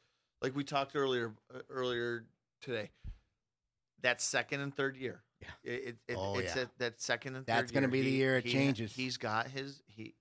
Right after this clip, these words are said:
Speaker 1: he came in, he, he, Nick got his stamp of approval on the program.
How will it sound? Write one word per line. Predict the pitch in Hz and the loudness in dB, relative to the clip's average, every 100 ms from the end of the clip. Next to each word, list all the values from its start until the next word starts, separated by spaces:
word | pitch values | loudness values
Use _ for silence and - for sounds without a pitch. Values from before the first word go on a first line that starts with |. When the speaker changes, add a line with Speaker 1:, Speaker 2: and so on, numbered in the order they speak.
| _ | _
Speaker 1:
he | _ - | _ -20
came | - 107 113 | -16 -12 -8
in, | 135 131 131 120 | -6 -6 -8 -12
he, | 104 104 | -16 -16
he, | 107 107 110 113 | -14 -12 -12 -12
Nick | 110 110 _ _ - | -12 -12 _ _ -4
got | 110 113 123 | 0 0 0
his | 123 117 | -4 -4
stamp | - 117 113 120 | -4 -4 -6 -6
of | 135 139 | -8 -10
approval | 135 143 131 127 127 127 | -6 -4 -4 -4 -2 -2
on | 123 123 | -2 -6
the | |
program. | 113 123 123 123 123 120 | -2 0 0 0 -2 -2